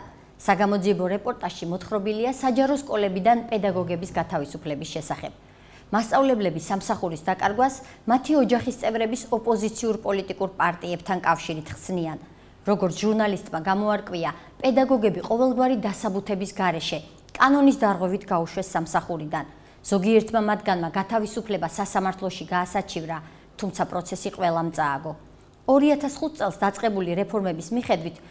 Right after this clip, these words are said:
სკოლა დამოუკიდებელი და თავისუფალი უნდა ყოფილიყო. შეიქმნა სამეურვეო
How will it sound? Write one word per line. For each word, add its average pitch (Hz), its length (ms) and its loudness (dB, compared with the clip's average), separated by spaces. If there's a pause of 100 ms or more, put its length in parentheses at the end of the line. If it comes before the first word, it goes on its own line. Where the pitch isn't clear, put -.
(200)
სკოლა 294 300 4 (100)
დამოუკიდებელი 196 840 0
და 240 100 2
თავისუფალი 175 680 -2
უნდა 160 180 0
ყოფილიყო. 160 460 -4 (460)
შეიქმნა 226 440 2
სამეურვეო 214 640 0